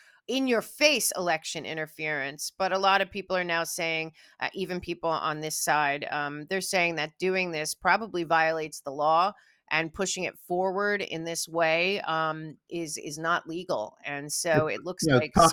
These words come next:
Speaker 1: Smith is in
Speaker 2: points to
Speaker 1: bad
Speaker 2: drive the
Speaker 1: shape.
Speaker 2: narrative. They, they, they try to, again, you know, confuse people. They, they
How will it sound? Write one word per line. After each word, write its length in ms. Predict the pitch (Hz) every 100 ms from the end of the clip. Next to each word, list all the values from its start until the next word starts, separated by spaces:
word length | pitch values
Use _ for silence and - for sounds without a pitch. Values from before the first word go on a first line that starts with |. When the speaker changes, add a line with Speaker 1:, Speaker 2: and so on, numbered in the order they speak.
| 170
Speaker 1:
Smith 100 | 135
is 160 | 123 113
in 60 |
Speaker 2:
points 20 |
to 60 | 117 98
Speaker 1:
bad 0 |
Speaker 2:
drive 240 | 110 107
the 60 | 104
Speaker 1:
shape. 60 |
Speaker 2:
narrative. 560 | 107 113 110 98 165 151
They, 140 | 131 113
they, 100 | 117
they 200 | 110 107
try 200 | 123 110
to, 160 | 110 - _ -
again, 340 | 123 135 107 - _ _ -
you 60 |
know, 120 | 101
confuse 520 | 98 - - 120 127 127
people. 560 | 123 113 110 107 107
They, 260 | 101 90 92
they 300 | 92 101